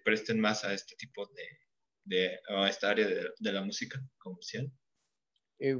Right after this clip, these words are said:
Speaker 2: no, no entendí bien la pregunta, perdón.
Speaker 1: Ah, este,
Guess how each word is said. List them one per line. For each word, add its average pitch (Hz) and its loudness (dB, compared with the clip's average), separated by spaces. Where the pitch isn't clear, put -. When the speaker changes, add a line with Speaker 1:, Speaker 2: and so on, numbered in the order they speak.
Speaker 2:
no, 139 4
no 170 8
entendí 175 8
bien 175 6
la 175 4
pregunta, 135 2
perdón. 120 0
Speaker 1:
Ah, 123 6
este, 110 4